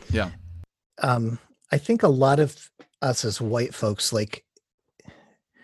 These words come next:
Speaker 2: we don't want to make mistakes.
Speaker 1: Hmm.
Speaker 2: And the reality is that we're gonna make a lot of them.
Speaker 1: Yeah.
Speaker 2: And so to me, like, I would describe myself as,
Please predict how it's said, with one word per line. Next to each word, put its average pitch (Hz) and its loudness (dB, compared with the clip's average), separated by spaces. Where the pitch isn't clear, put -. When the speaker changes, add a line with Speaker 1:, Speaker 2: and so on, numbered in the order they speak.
Speaker 2:
we 147 2
don't 190 4
want 127 -2
to 139 -4
make 113 -2
mistakes. - -4
Speaker 1:
Hmm. 95 -10
Speaker 2:
And 135 0
the 131 2
reality 147 4
is 117 0
that 113 -2
we're 139 2
gonna 214 6
make 123 2
a 101 2
lot 101 -6
of 85 -12
them. - -10
Speaker 1:
Yeah. 92 -14
Speaker 2:
And 135 2
so 139 6
to - -2
me, 156 6
like, 135 6
I 156 6
would 214 10
describe 135 2
myself 117 -2
as, 135 -6